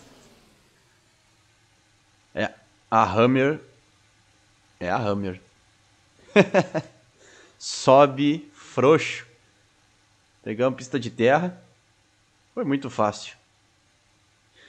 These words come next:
É isso aí, testamos ela. Próximo episódio, né, nós vamos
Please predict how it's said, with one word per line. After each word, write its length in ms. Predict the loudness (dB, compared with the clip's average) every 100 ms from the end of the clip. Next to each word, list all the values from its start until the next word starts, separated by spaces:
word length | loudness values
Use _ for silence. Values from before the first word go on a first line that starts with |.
| _ _ _ -4
É 80 | 0
isso 120 | 4
aí, 140 | 2
testamos 460 | 2 -2 0 2 4
ela. 340 | 4 4 -4 -20 -20 -20 _ 0
Próximo 280 | 2 2 0
episódio, 600 | -2 4 4 4 0 -4 -12 _ -8
né, 260 | -2 -2
nós 400 | -4 -2 0 0
vamos 680 | 4 4 6 2 -2 -8